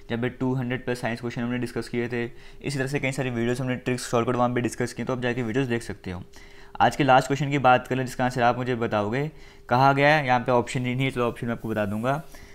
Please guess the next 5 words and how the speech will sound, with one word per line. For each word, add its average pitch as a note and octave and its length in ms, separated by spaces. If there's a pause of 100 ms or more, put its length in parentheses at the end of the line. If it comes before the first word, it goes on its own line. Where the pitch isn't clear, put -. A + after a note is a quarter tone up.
(280)
Who D#3+ 160
will F3+ 220
inaugurate C#3+ 640 (300)
गंगा C#3 520
अवलोकन? B2+ 800